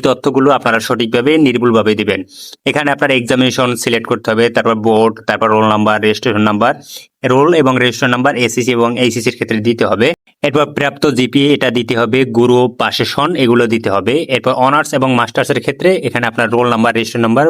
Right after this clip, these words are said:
প্রয়োজন নাই। পদ অনুযায়ী একাডেমিক ইনফরমেশন আপনাকে বিস্তারিত উল্লেখ করতে হবে।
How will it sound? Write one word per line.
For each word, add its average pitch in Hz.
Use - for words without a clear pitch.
প্রয়োজন 110
নাই। 156
পদ 147
অনুযায়ী 180
একাডেমিক 139
ইনফরমেশন 135
আপনাকে 123
বিস্তারিত 120
উল্লেখ 117
করতে 120
হবে। 117